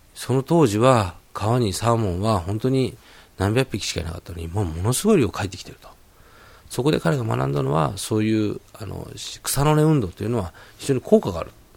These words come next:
それを学びました。故に、自分はそういうところに援助するんだ。市民として。これいい話だなと思って。市民って新しいコンセプトじゃないですか。<laughs> えー、そういうことでですね、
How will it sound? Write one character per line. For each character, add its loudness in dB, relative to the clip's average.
そ -6
れ 0
を 0
学 -4
び -10
ま -8
し -14
た。 -20
故 2
に、 -2
自 -8
分 -10
は -8
そ -6
う -4
い -4
う -16
と -14
こ -6
ろ -4
に -6
援 -4
助 2
す -4
る -8
ん -12
だ。 -18
市 -4
民 -8
と -20
し -12
て。 -20
こ -16
れ -4
い 2
い 4
話 -8
だ -14
な -14
と -20
思 -20
っ -20
て。 -20
市 2
民 4
っ -6
て -8
新 -4
し 0
い -2
コ -8
ン -8
セ -8
プ -18
ト -10
じ -12
ゃ -12
な -10
い -8
で -12
す -12
か。 -12
<laughs> -20
え -2
ー、 -14
そ -2
う 0
い 4
う 2
こ 4
と 6
で 0
で -6
す -8
ね、 -12